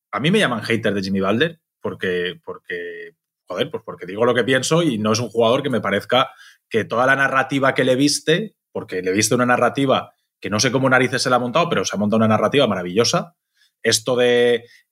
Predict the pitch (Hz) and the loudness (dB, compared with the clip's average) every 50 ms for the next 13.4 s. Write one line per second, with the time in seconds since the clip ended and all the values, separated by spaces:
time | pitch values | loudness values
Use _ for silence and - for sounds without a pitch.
0 | - 123 113 110 - 120 113 139 160 170 185 190 190 - 127 147 170 175 185 185 | -2 0 0 0 0 -2 0 2 2 2 2 0 -2 -2 -2 0 2 2 2 2
1 | 165 170 170 170 175 175 180 165 165 165 160 165 165 160 170 170 165 165 165 165 | 2 2 2 2 2 2 2 2 2 2 2 2 0 0 2 2 2 2 2 2
2 | 156 151 - 170 185 185 151 135 156 147 117 104 104 110 123 147 170 165 170 165 | 2 0 0 0 2 2 2 2 2 2 0 -2 0 0 0 2 2 2 2 2
3 | 165 170 185 190 185 - - - 151 143 165 160 165 160 160 160 160 - - _ | 2 2 2 2 2 2 2 0 0 0 0 2 2 2 2 2 0 -6 -12 _
4 | _ _ _ _ 107 117 123 139 147 139 156 143 - 156 139 135 147 143 139 127 | _ _ _ _ -2 0 2 2 2 2 0 0 0 0 0 0 0 0 0 0
5 | 147 143 139 139 - 160 170 165 165 - _ - 110 107 - 131 143 156 147 139 | 0 2 0 2 2 0 0 0 -2 -6 _ -4 -2 0 0 2 2 4 4 2
6 | - - 139 139 127 135 131 127 117 131 123 123 123 123 117 - 175 165 - 120 | 2 2 2 2 2 2 2 2 2 2 2 2 2 2 0 -2 -2 -2 0 0
7 | 104 98 - 127 113 110 104 - - 127 127 151 160 160 156 _ - 107 101 104 | -2 -2 0 2 2 2 2 0 -2 0 2 2 2 0 -2 _ -8 -6 -4 -4
8 | - 104 92 - - - 95 90 92 92 92 87 90 87 85 85 85 - _ _ | -4 -4 -8 -10 -8 -8 -8 -8 -8 -10 -10 -8 -8 -10 -10 -12 -20 -20 _ _
9 | _ - - - _ - 113 117 117 - 143 143 143 135 - 143 135 143 151 151 | _ -20 -20 -20 _ -2 -2 0 0 0 0 0 0 0 0 0 0 0 0 0
10 | - 180 196 220 233 - _ - - - 104 107 101 - - 117 113 113 117 117 | 0 0 0 0 -2 -6 _ -10 -6 -2 -2 -2 -2 0 0 2 2 2 4 4
11 | 117 117 113 - 117 117 110 - - 107 110 117 120 120 117 113 107 117 120 113 | 2 2 2 0 0 0 0 2 2 2 2 4 4 4 2 2 2 4 2 2
12 | 101 120 120 117 110 113 117 110 104 - 151 135 120 110 113 117 117 107 110 - | 2 4 2 2 4 2 2 2 2 0 0 0 2 2 2 2 2 0 0 -4
13 | 131 - - 151 156 165 165 165 | -4 0 2 2 2 2 0 -4